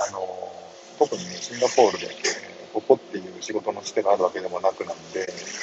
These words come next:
ー、今はですね、主婦という形で、えー、やってますが、えー、子供も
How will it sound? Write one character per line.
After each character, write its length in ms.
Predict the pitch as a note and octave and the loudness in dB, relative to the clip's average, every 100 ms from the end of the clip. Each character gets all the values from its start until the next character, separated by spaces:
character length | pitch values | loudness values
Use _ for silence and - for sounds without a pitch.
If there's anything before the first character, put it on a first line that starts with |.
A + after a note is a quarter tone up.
| - - F2+ - - - - - - | -8 -8 -8 -8 -8 -10 -12 -14 -16
ー、 20 | G#2+ | -6
今 140 | F#2 | -2
は 80 | F2 | -2
で 60 | |
す 180 | E2 - | -4 -12
ね、 240 | G#2+ G#2 G2 | -8 -6 -4
主 160 | - A2 | -2 -2
婦 140 | G#2 | -2
と 100 | F#2 | -8
い 80 | F2+ | -8
う 20 | |
形 420 | E2 F2+ F2 F2+ | -8 -6 -6 -6
で、 80 | F2 | -4
え 20 | F2 | -4
ー、 40 | - - - - - - F2 E2+ E2+ - | -4 -12 -14 -14 -14 -12 -8 -8 -8 -8
や 60 | - | -8
っ 20 | |
て 120 | F#2 | -6
ま 120 | F2+ | -10
す 160 | - G#2+ | -8 -2
が、 300 | A#2 G#2+ G#2 - - - - | 0 2 0 -4 -18 -18 -16
え 320 | - - - - | -14 -14 -16 0
ー、 60 | |
子 80 | D#3 | 6
供 240 | F3+ G3 | 6 6
も 260 | F#3 E3 | 6 4